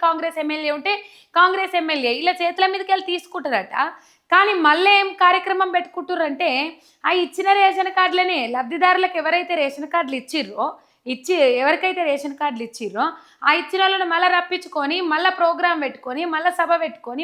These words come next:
మళ్ళీ సమావేశం పెట్టుకొని, మళ్ళీ మంత్రి గారి చేతుల మీదకి వెళ్ళి ఇప్పిస్తా ఉన్నారట. మరి ఇదేం సముద్రమో, సంబురమో, ఇదేం ఆనందమో తెలియదు. కానీ ఇక మరి శంగ శంగ దుంకనైతే దుంకుతా ఉన్నారు సర్కారోళ్ళు. ఏ చిన్న పని చేసినా, ఏ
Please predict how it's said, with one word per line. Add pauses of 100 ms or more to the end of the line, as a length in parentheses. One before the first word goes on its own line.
మళ్ళీ
సమావేశం
పెట్టుకొని, (380)
మళ్ళీ
మంత్రి
గారి (100)
చేతుల
మీదకి
వెళ్ళి
ఇప్పిస్తా
ఉన్నారట.
మరి
ఇదేం
సముద్రమో,
సంబురమో,
ఇదేం
ఆనందమో
తెలియదు. (100)
కానీ (400)
ఇక (100)
మరి
శంగ
శంగ (100)
దుంకనైతే
దుంకుతా (100)
ఉన్నారు
సర్కారోళ్ళు. (320)
ఏ (180)
చిన్న (100)
పని
చేసినా, (520)
ఏ